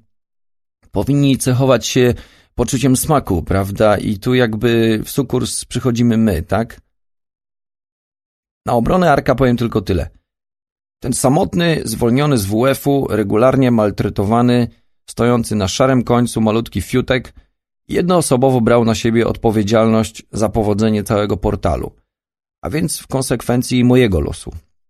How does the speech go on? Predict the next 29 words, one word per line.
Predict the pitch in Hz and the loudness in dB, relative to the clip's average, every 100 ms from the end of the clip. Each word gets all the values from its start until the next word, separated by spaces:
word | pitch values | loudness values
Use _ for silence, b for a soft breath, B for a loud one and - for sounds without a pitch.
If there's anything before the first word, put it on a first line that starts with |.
| _ _ _ | _ _ _
Powinienem | 131 135 185 175 147 | -8 -4 -2 0 2
był | 143 123 | 2 0
czuć | - 127 113 | 0 -2 -2
wobec | 117 117 127 | -2 -2 -2
niego | 117 117 | -2 0
wdzięczność. | 110 98 82 - - - _ _ _ _ | 0 -2 -2 -8 -12 -14 _ _ _ _
Powinienem. | - 151 156 87 95 - _ _ _ _ _ _ _ _ _ | -6 0 2 0 -4 -10 _ _ _ _ _ _ _ _ _
A | - | -6
że | 98 | -2
mały, | 104 143 190 160 | 0 2 4 2
herlawy | 127 117 131 139 127 | 0 2 2 2 2
i | |
niezapiękny, | 120 107 95 143 147 - 117 120 - _ _ _ _ - | 2 0 0 0 0 -2 -4 -4 -8 _ _ _ _ -16
to | - | -10
sobie | 117 120 | -4 -2
tym | 135 120 | 0 0
wykrzyknikiem | 107 - 110 135 127 120 | 0 -4 -4 -4 0 0
dodawał | 113 117 117 117 120 - | 2 2 2 0 -2 -8
w | 104 | -2
myśl | 113 110 110 | 0 0 -2
zasady | 110 107 - 120 117 | 0 -2 0 0 0
proporcji | - 101 113 - 107 | -2 -2 -2 -2 -6
dwóch | 107 156 - | -4 -4 -2
palców, | 101 90 - - - _ _ _ | -2 -2 -2 -10 -12 _ _ _
kciuka | - 214 214 175 | -4 -2 2 0
i | - 135 | 2 -2
wskazującego. | 127 - 127 117 113 110 85 80 - _ _ _ | -2 -2 0 2 0 0 -2 -4 -10 _ _ _
„Long | 120 175 185 | -4 0 0
man, | 160 135 135 | 2 2 2